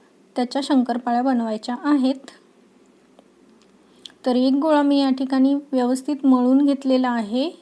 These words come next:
त्याची छान अशी पोळी लाटून घेणार आहे. पीठ लावून आपल्याला पोळी लाटून घ्यायची आहे. मस्त खमंग, खुसखुशीत, खूप सुंदर होतात या शंकरपाळ्या.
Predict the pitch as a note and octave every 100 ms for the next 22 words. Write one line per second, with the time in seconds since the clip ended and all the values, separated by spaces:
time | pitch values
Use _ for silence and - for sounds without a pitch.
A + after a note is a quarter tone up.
0 | _ _ _ _ _ _ _ _ _ _
1 | _ _ B3+ B3+ C#4+ D4+ D4 G4 - D4
2 | C#4 C#4+ C4 - D#4+ G#4 _ C#4 B3+ C#4
3 | C#4+ C4 C4+ B3+ B3 A#3 A#3+ B3+ C#4+ C#4+
4 | C4 D4 - _ _ _ _ _ _ _
5 | _ _ _ _ _ - _ - F4+ F#4+
6 | F4+ D#4+ D4+ C4 C4+ C4 E4 - _ _
7 | C#4 B3 C#4 F4+ B3+ A#3 A3 C#4 C#4+ C#4+
8 | C4 C4+ A#3+ G#3+ A#3+ E4+ - _ _ _
9 | _ _ _ _ _ _ _ _ _ _
10 | _ _ - C4+ D4+ - F4 F4+ D4+ C4+
11 | C4+ C#4 C#4+ D4 D4 C4 - C4 C4 C#4
12 | C#4+ - - _ _ _ _ _ _ D4+
13 | D4+ - C#4+ B3 B3+ C#4 D4+ C4+ C4+ C4
14 | B3 B3+ A3+ A#3 A#3+ A3+ A3